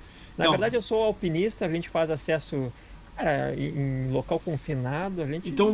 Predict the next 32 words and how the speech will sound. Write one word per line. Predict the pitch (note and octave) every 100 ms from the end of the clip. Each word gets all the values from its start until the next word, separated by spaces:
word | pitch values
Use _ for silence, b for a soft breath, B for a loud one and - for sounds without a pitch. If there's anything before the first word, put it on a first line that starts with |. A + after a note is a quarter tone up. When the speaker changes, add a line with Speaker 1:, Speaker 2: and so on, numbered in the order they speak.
| -
Speaker 1:
tá | E3+
Speaker 2:
eu |
Speaker 1:
aí. | E3+
Speaker 2:
posso | F#3 G3+ -
falar | F#3 F#3
que | F#3
é | F#3
Speaker 1:
A |
gente | D#3+
Speaker 2:
um |
hobby | D3+ G3+ F#3+ G3 D#3+
segundo | - D#3+ E3+ E3
trabalho? | D#3 C#3+ E3+ F3+ C#3+
Hobby | A#2 D3 E3 D3+
barra | D3 D3
segundo | C#3+ C#3 C#3+
trabalho? | C#3 C#3 E3+ E3 C3+
Speaker 1:
Ca-, | C3+
Speaker 2:
Acho | C#3
que | -
Speaker 1:
cara, | D#3 F#3 G#3
é |
um | D#3+ D3
bom | C#3+ G3+
segundo | - F3 G3
trabalho, | G3+ A#3+ A#3 D#3 C#3+
Speaker 2:
É | D3
um | D3
Speaker 1:
mano. | C3+
Speaker 2:
bom | D#3+
segundo | E3+ D#3 D#3 D3+
trabalho, | E3+ D3+ D#3